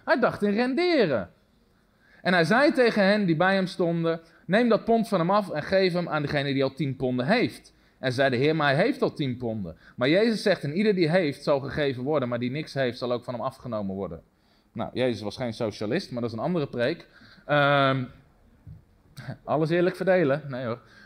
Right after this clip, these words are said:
Ehm, nou, wat leren we hieruit? Even gewoon een aantal lessen. De gelijkenis gaat overduidelijk over Jezus. En die weggaat, maar in de tussentijd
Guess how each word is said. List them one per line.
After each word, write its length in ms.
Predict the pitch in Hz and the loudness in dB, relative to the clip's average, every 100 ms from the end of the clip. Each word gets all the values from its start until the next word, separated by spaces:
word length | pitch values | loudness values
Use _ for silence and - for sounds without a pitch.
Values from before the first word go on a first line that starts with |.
| - | -4
Ehm, 500 | 127 131 135 131 123 - _ - - _ _ _ - | 0 2 2 0 -2 -6 _ -20 -20 _ _ _ -4
nou, 180 | 190 | 0
wat 140 | 196 262 | 2 4
leren 300 | 285 381 330 | 4 4 4
we 60 | |
hieruit? 420 | 196 151 117 120 143 | 4 4 4 2 4
Even 240 | 240 233 | 2 2
gewoon 180 | 233 254 | 2 2
een 80 | 226 | 2
aantal 380 | 269 320 247 | 2 2 2
lessen. 520 | 240 294 - 147 120 - - _ _ _ _ - | 4 4 2 0 0 -2 -20 _ _ _ _ -4
De 120 | 175 | 2
gelijkenis 380 | 214 247 220 226 | 4 4 2 0
gaat 180 | 202 | 0
overduidelijk 800 | - 302 254 196 196 165 170 190 - - _ | 2 4 4 2 4 4 2 0 -8 -20 _
over 260 | - 165 | 2 4
Jezus. 640 | 196 220 202 113 107 - - _ _ _ _ - | 4 6 4 2 -6 -12 -18 _ _ _ _ -2
En 160 | 156 | 0
die 120 | 151 | 2
weggaat, 520 | 160 240 - 233 240 233 | 4 2 2 2 2 2
maar 200 | 214 247 | 0 2
in 80 | |
de 140 | 233 - | 2 2
tussentijd 800 | 330 349 277 - 190 151 170 | 0 2 0 2 2 2 2